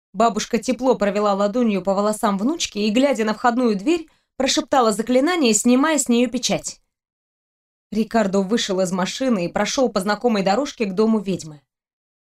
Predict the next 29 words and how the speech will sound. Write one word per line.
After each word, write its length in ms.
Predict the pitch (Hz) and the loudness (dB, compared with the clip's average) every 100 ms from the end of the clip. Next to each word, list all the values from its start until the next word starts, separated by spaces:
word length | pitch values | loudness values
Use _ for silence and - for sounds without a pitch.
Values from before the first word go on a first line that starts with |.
| _ | _
Впервые 500 | 302 294 339 339 220 | -2 0 2 2 2
он 200 | 214 220 | 2 0
поднялся 520 | 247 247 285 269 240 | 0 0 0 -2 0
на 100 | 226 | -2
крыльцо 500 | 220 240 233 349 330 | 0 0 0 0 2
и 120 | 190 | 2
только 260 | 180 269 269 | 0 0 0
собрался 460 | 269 254 277 277 247 | 0 2 2 0 -2
постучать, 540 | 226 269 262 339 330 | -2 -4 0 0 0
как 180 | 247 214 | -2 0
дверь 220 | 220 311 | -2 -4
сама 380 | - 240 233 302 | 0 2 2 0
приветливо 540 | - 247 233 220 190 | 0 0 0 0 0
распахнулась, 640 | 196 - 214 277 349 302 - | -2 -2 -6 -4 -2 -2 -4
впуская 520 | - 247 - 311 262 | -4 -4 0 2 2
гостя 360 | 208 247 - | 2 0 -2
внутрь. 340 | 226 214 170 - _ _ _ _ _ _ _ _ _ _ _ _ | 0 0 0 -14 _ _ _ _ _ _ _ _ _ _ _ _
Окутанный 580 | 233 - 285 247 226 220 | -8 -2 0 2 0 0
теплом 580 | - 233 - 269 247 185 | -2 -8 0 2 2 0
и 60 | |
ароматом 540 | 180 202 233 247 208 190 | 0 0 -2 -2 -4 -4
свежесваренного 840 | 202 214 220 208 240 208 180 175 | -4 -4 -4 -2 0 0 -2 -4
кофе, 460 | 170 285 269 165 147 _ _ _ | -4 -4 -4 -8 -10 _ _ _
молодой 340 | 214 262 269 320 | 0 0 0 0
человек 420 | 277 254 285 - | 2 2 2 -4
переступил 540 | 233 240 262 262 285 | -6 -4 -2 0 2
порог 320 | 240 226 294 233 | 2 2 0 -2
ведьминой 520 | 226 196 220 220 214 | -4 2 2 2 0
обители. 520 | 190 175 175 147 | -2 -6 -8 -14